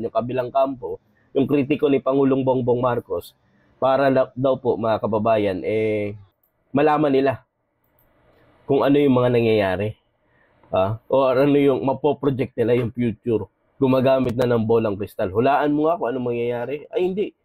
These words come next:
Isususpindi si Mayor Baste. <laughs> Galing daw sa bolang kristal. <laughs> So, once again, mga kababayan, this is Joshua Corpus Vlog. Maraming salamat. Magandang gabi po sa ating lahat.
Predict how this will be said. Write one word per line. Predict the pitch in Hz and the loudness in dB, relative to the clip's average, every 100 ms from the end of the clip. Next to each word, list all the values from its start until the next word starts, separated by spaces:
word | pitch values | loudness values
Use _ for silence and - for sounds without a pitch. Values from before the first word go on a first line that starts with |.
| _ _ | _ _
Isususpindi | 120 160 151 156 - 151 143 151 | -2 0 2 0 -2 0 2 2
si | - | 0
Mayor | 131 120 120 | 0 2 2
Baste. | 110 104 - - - - - - - 698 - | 0 -4 -10 -16 -14 -16 -14 -14 -14 -8 -6
<laughs> | 659 - - 277 262 127 | -4 -6 -8 -10 -8 -2
Galing | 147 131 127 | 0 2 2
daw | 131 | 2
sa | 127 113 | 0 0
bolang | 107 104 98 | 0 0 -2
kristal. | - 92 - 80 - | -6 -10 -10 -12 -12
<laughs> | _ - - 1077 - - - - 1077 1077 1077 1077 - 1077 1077 - - - - - 269 214 - | _ -16 -16 -16 -8 -6 -4 -6 -6 -8 -8 -8 -10 -12 -20 -12 -10 -10 -14 -10 -6 -6 -2
So, | 135 | 0
once | 143 147 | 0 0
again, | 160 175 185 | 0 0 2
mga | 156 135 127 | 2 2 2
kababayan, | 131 131 131 123 127 123 | -2 -2 0 2 0 -2
this | 104 101 | -6 -12
is | 107 | -16
Joshua | 113 110 - | -10 -8 -6
Corpus | 104 110 95 - | -6 -6 -8 -12
Vlog. | - 113 110 - _ _ | -4 -4 -4 -8 _ _
Maraming | - 135 135 | -2 0 0
salamat. | 135 139 135 135 127 | 0 0 2 0 -2
Magandang | 113 101 107 107 107 | -4 -4 -4 -4 -4
gabi | 113 | -4
po | 113 - - | -4 -4 -6
sa | - 76 | -10 -10
ating | - 76 71 | -10 -10 -10
lahat. | - | -14